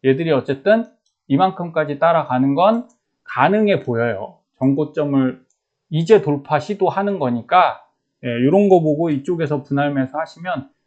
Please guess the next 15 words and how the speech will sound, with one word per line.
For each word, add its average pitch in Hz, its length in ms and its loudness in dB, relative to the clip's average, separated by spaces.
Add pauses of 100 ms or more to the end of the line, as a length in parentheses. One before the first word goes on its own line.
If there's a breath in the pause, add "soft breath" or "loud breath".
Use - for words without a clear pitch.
(180)
그래서 175 200 -8
티큐를 254 480 0
늘리시되, 185 760 2 (340)
예, 131 120 -4
조금, 196 400 -2 (260 loud breath)
"아, 147 120 -2
너무 175 220 2
높다." 160 520 0 (180)
하는 196 280 -4
분들은 156 640 -2
요 151 220 0
레버리지들 151 920 -2
또는 214 400 -4
레버리지 165 400 0
아니더라도요 131 760 -2